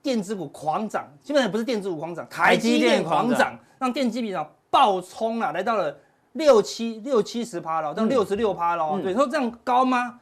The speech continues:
Speaker 2: 对啊。
Speaker 1: 还是低吗？
Speaker 2: 这样会怎样？
Speaker 1: 对，我给你看长期的数据，我们把数字丢出来给你看，
Speaker 2: 嗯。
Speaker 1: 你自己看嘛，对不对？
Speaker 2: 嗯。
Speaker 1: 数字给你，你自己去决定这个到底是什么情况。
Speaker 2: 好。电晶比。
Speaker 1: 通常在过去，我们看
Speaker 2: 嗯。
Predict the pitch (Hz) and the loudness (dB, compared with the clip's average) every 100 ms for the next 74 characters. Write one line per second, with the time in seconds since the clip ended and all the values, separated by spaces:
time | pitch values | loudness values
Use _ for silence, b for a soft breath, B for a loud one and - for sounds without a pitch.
0 | - 208 180 190 208 214 - 254 240 233 | -4 0 2 0 0 -6 -6 -2 2 4
1 | 214 214 165 127 170 127 226 202 233 220 | 6 4 2 -2 -4 0 0 0 -2 0
2 | 220 - 156 247 - 170 170 180 170 175 | -2 -4 -6 -4 -4 -6 -6 -8 -6 -4
3 | 190 - 269 - 220 - 226 220 214 175 | -6 -4 -4 -4 -6 -4 0 2 2 0
4 | 143 147 156 294 180 294 202 127 143 214 | -6 -8 -6 -6 0 0 0 -4 -2 -2
5 | 165 294 226 220 185 127 135 233 151 220 | -2 -4 -4 -4 -4 -6 -10 -8 -6 -8
6 | - 160 196 147 - 220 165 196 175 151 | -6 -8 -8 -10 -10 -8 -4 -4 -6 -10
7 | 131 151 175 151 - 202 175 160 190 190 | -12 -8 -8 -8 -8 -8 -6 -6 -6 -6
8 | 165 110 - b 277 339 302 220 262 - | -6 -10 -12 b 4 4 4 2 2 2
9 | 269 196 - 196 147 196 170 185 139 | 4 4 2 -6 -4 -6 -6 -8 -12